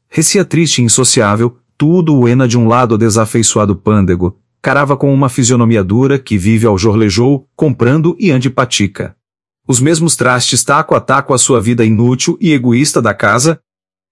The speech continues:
Dantes tão familiares e a Mir de outro lado o trabalhador modesto, goz nas conversas de depois do Jan é quem do moreja dure o dia para provertar. Agora mostravam-se concentra a existência da mulher que ama e ama e a dos imocambúzios,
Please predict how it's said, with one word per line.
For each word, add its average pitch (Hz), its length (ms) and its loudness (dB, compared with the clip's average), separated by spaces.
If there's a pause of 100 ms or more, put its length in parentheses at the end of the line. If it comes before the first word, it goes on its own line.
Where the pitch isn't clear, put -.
(140)
Dantes 143 420 -2
tão 151 140 0
familiares 101 680 0
e 104 100 2
a 98 60 2
Mir 113 320 0
de 95 120 -2
outro 110 360 0
lado 95 360 0
o 90 40 0
trabalhador 98 680 0
modesto, 80 680 -2 (280)
goz 135 220 0
nas 156 180 -2
conversas 110 540 -2
de 95 80 -2
depois 98 340 -2
do 104 100 0
Jan 95 340 -2
é 69 60 -8
quem 82 140 -4
do 101 240 0
moreja 101 360 0
dure 107 240 0
o 110 80 2
dia 92 280 -2
para 95 180 -2
provertar. 85 680 -4 (360)
Agora 104 440 0
mostravam-se 117 720 -2
concentra 117 580 -2
a 107 100 0
existência 123 640 0
da 127 100 0
mulher 110 400 0
que 120 100 -2
ama 120 160 0
e 107 140 2
ama 104 420 0
e 80 80 -4
a 82 80 -2
dos 92 240 -2
imocambúzios, 95 960 -2